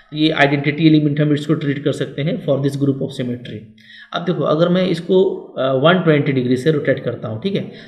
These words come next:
तो आप देखो आपको पता है कि इक्विलेटरल ट्रायंगल में ये जो पूरा इंटरनल एंगल होता है वो वन ट्वेंटी डिग्री होता है, जैसा मैंने आपको दिखाया है, ठीक है ना। तो अगर मैं वन ट्वेंटी डिग्री से करूँगा तो क्या होगा,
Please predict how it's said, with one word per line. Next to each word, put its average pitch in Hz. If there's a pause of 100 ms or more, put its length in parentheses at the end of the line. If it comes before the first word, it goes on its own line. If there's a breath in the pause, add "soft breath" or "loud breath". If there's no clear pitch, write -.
तो -
आप 180
देखो 180
आपको 170
पता 170
है 175
कि 170
इक्विलेटरल 160
ट्रायंगल 131
में 151 (400 loud breath)
ये 156
जो 165
पूरा 170
इंटरनल 151
एंगल 143
होता 127
है 147
वो 165
वन 151
ट्वेंटी 143
डिग्री 139
होता 135
है, 143
जैसा 139
मैंने 135
आपको 139
दिखाया 117
है, 107
ठीक 196
है 214
ना। 139 (600 loud breath)
तो 147
अगर 185
मैं 196
वन 190
ट्वेंटी 170
डिग्री 165
से 165
करूँगा 127
तो 170
क्या 175
होगा, 165